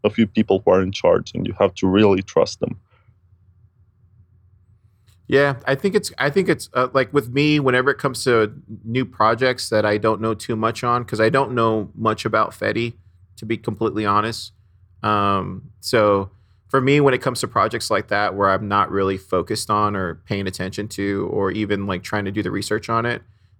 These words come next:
Speaker 2: I, I have a, a policy of wait and see. So right now it's, like, a wait and see mode,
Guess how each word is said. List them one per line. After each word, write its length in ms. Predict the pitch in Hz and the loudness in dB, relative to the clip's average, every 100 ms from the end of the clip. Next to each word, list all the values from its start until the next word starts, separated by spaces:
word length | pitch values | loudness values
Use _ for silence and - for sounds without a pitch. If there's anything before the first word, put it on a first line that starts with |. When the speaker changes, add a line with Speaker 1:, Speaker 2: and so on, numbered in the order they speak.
| _ _ - | _ _ -2
Speaker 2:
I, 320 | 101 101 92 | 0 0 0
I 160 | 92 104 | 0 0
have 200 | 101 95 | 0 -2
a, 120 | 92 - | -2 -4
a 80 | - | -8
policy 460 | - 98 92 - 90 | -2 0 0 0 -6
of 100 | 87 | -2
wait 220 | 95 - | -2 -2
and 120 | 78 | -8
see. 380 | - 76 64 - _ _ _ _ - | -10 -10 -14 -16 _ _ _ _ -16
So 500 | - 98 85 85 80 | -2 2 2 0 -2
right 260 | 107 110 85 | 0 0 2
now 380 | 107 104 98 - | 0 2 0 -2
it's, 380 | 98 - - - | -6 -6 -8 -4
like, 140 | 90 | -2
a 60 | 95 | 0
wait 240 | 104 90 | 0 -2
and 120 | 98 | -4
see 260 | - 98 104 | -6 -6 -4
mode, 380 | 113 120 139 | 0 2 0